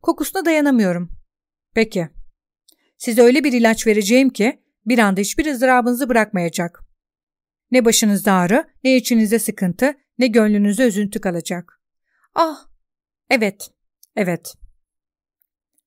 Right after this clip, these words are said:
Doktor Şerif gülümsedi. Yazmaya başladı. Belkıs yan gözle yazdığına bakıyordu. "Ah doktor, Türkçe mi yazıyorsunuz?" "Evet." "Türkçe reçete olur mu hiç?" "Niçin olmasın?"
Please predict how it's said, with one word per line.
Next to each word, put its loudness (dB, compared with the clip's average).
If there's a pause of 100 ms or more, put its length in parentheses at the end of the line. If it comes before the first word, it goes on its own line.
(320)
Doktor 0
Şerif -4
gülümsedi. -2 (260)
Yazmaya -2
başladı. -6 (400)
Belkıs -4
yan 2
gözle 0
yazdığına -2
bakıyordu. -6 (1000)
"Ah 0
doktor, 2
Türkçe 0
mi -4
yazıyorsunuz?" -2 (540)
"Evet." -4 (880)
"Türkçe 0
reçete -4
olur -2
mu -4
hiç?" -4 (440)
"Niçin -2
olmasın?" -4